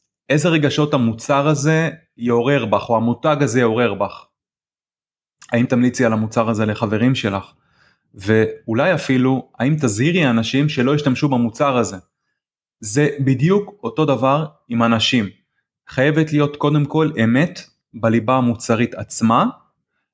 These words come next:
ורק לאחר מכן ניתן לפתח את מה שאנחנו קוראים לו, את ערכי המותג. אז שאלת אותי לגביי, אז אני אענה על עצמי, בסדר? נ-, נ-, נמחיש את זה דרך הדוגמה שלי. אז, אה,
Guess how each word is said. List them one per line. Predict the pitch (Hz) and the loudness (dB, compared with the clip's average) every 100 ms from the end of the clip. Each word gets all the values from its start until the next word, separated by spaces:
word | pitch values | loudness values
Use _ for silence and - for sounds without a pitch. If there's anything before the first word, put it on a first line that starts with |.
| _ 95 | _ -2
ורק | 113 123 151 | 0 0 0
לאחר | 135 107 - 151 180 | 0 0 0 0 2
מכן | 170 156 127 135 160 - | 0 2 2 2 -2 -8
ניתן | 113 113 135 147 | -10 -2 0 2
לפתח | 131 - - 151 135 135 - - _ _ _ | 0 -2 -2 2 2 0 -4 -14 _ _ _
את | - | -2
מה | 127 | 0
שאנחנו | - - 127 | 0 0 -2
קוראים | - 127 151 | 0 0 2
לו, | 135 131 - 110 | 2 0 -4 -4
את | 127 | -2
ערכי | 110 127 | -2 0
המותג. | 135 123 110 120 101 - _ _ _ _ _ _ _ _ _ _ _ | 0 0 0 0 0 -6 _ _ _ _ _ _ _ _ _ _ _
אז | 113 107 - _ _ _ _ _ _ | -2 -2 -8 _ _ _ _ _ _
שאלת | - 139 151 | -4 -2 0
אותי | 156 151 | 0 0
לגביי, | 135 120 120 160 156 156 | 0 0 0 0 0 0
אז | 110 | 0
אני | 113 120 | 0 2
אענה | 123 131 | 2 2
על | |
עצמי, | 107 - 104 95 | 0 -2 -10 -12
בסדר? | - 127 139 | -2 0 2
נ-, | 117 110 120 | 0 -2 -4
נ-, | 113 110 | -2 0
נמחיש | 120 117 160 160 | -2 0 0 2
את | |
זה | 127 | 2
דרך | 127 127 | 0 0
הדוגמה | 117 113 120 | 0 2 2
שלי. | 117 113 101 - - - | 2 0 0 -4 -20 -6
אז, | 107 101 _ _ _ _ - | -6 -6 _ _ _ _ -2
אה, | 110 107 | 0 2